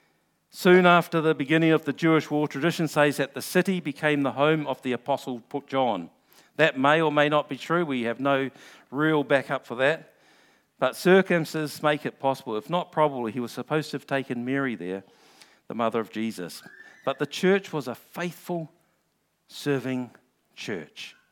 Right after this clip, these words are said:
It was a church that was going on for God in the face of all this difficulty.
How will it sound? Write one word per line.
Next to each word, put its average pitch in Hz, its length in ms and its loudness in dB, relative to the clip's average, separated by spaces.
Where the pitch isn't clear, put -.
It - 40 -12
was 110 120 -10
a 113 60 -8
church - 580 -4
that 120 100 -8
was 107 140 -8
going 120 340 -6
on 123 160 -10
for 117 80 -14
God 101 360 -12
in 135 160 -4
the 143 80 2
face - 460 0
of 127 160 -6
all 170 160 -2
this 170 200 -4
difficulty. 123 760 -8